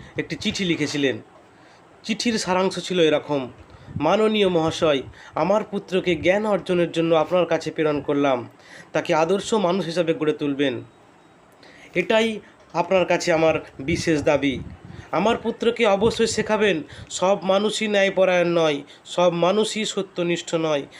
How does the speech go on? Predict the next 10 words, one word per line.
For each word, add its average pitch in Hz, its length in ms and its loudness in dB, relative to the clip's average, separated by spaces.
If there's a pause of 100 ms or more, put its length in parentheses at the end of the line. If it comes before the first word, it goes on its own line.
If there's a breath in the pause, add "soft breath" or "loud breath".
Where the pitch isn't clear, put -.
(160 loud breath)
তাকে 165 240 0 (120)
এও 190 220 4
শেখাবেন, 185 520 0 (340 loud breath)
প্রত্যেক 196 460 -2
বদমাইশের 180 680 2
মাঝেও 170 420 2 (360 loud breath)
একজন 156 340 0
বীর 175 260 0 (100)
থাকতে 151 340 -6
পারে। 143 260 2